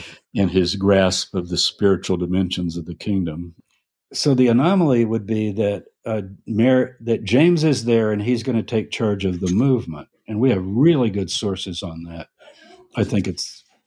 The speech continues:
Speaker 2: pretty well accepted. It's not Peter, it's James. And when Paul names the pillars of the church, it's James,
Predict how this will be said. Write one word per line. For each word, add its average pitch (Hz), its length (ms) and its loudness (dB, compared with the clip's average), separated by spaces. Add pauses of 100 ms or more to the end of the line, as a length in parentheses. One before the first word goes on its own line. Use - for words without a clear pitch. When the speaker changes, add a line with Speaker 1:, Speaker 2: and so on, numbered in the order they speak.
Speaker 2:
pretty 147 200 4
well 98 220 2
accepted. 85 640 -8
It's 92 200 -10
not 123 260 0
Peter, 87 300 -2
it's - 180 -10
James. 78 560 -10 (680)
And 92 160 0
when 92 140 2
Paul 110 300 4
names 104 420 2
the 127 80 0
pillars 131 460 2
of 117 100 2
the 113 80 -2
church, 87 400 -8
it's 87 200 -10
James, 120 640 2